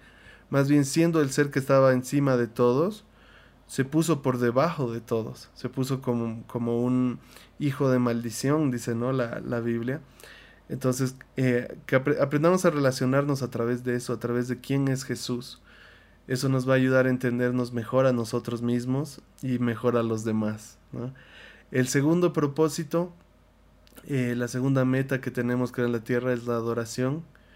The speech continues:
Y, y no digo segundo por, porque sea menos importante, sino por este orden, ¿no? <laughs> que estamos dando. Es un orden aleatorio, ¿no? Eh, el, la idea de adoración, porque todos, como, como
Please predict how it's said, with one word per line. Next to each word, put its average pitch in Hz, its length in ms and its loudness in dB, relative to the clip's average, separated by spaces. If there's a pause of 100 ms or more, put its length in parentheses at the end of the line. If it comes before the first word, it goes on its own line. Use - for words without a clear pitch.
(400)
Y, 135 260 0
y 170 40 2
no 202 120 6
digo 208 180 6
segundo 160 520 2
por, 113 260 0
porque 120 320 -4
sea 127 180 4
menos 127 360 2
importante, 123 560 0
sino 117 360 -6 (280)
por 120 160 -4
este 123 220 0
orden, 120 320 2
¿no? 131 140 -4
<laughs> - 0 -
que - 80 -6
estamos 135 420 0
dando. 120 280 2 (600)
Es 127 200 -8
un 127 120 2
orden 127 280 4
aleatorio, 113 600 0 (200)
¿no? 123 220 -6 (420)
Eh, 120 400 0
el, 123 760 0
la 135 140 4
idea 143 300 6
de 131 260 2
adoración, 120 840 2 (400)
porque 120 240 -6
todos, 170 520 2
como, 117 600 -2
como 120 540 -2